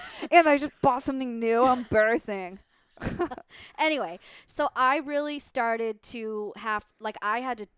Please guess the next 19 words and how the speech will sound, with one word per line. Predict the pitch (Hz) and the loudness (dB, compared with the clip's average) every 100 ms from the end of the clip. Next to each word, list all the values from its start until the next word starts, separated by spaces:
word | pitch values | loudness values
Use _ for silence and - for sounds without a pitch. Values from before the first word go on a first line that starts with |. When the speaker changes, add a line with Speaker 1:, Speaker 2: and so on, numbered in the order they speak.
| _ _ | _ _
Speaker 2:
like, | 190 180 | -10 -8
reevaluate | 185 208 240 202 185 190 220 202 180 170 - | -12 -12 -8 -8 -4 -2 -2 -4 -8 -10 -10
what | 190 - | -10 -6
all | 190 202 | -4 -4
of | 202 | -4
that | 185 | -8
was | 190 196 202 - - | -6 -6 -6 -8 -10
and | 208 | -8
realize, | 202 226 247 208 180 180 - | -6 -4 -4 -4 -4 -6 -8
okay, | 214 214 | -10 -10
first | 180 247 285 - | -10 -8 -8 -8
things | 349 349 - | -8 -6 -8
first, | 240 160 160 - - _ _ _ _ _ | -8 -8 -12 -18 -18 _ _ _ _ _
I'm | 214 233 | -2 -2
a | 262 | -2
good | 220 196 - | -6 -8 -10
person. | 165 - - - 196 | -18 -18 -20 -20 -10
Speaker 1:
Yeah. | 190 151 - - _ _ _ _ _ _ _ | -4 -4 -6 -16 _ _ _ _ _ _ _
Speaker 2:
I | 254 269 285 294 302 | 2 4 4 4 0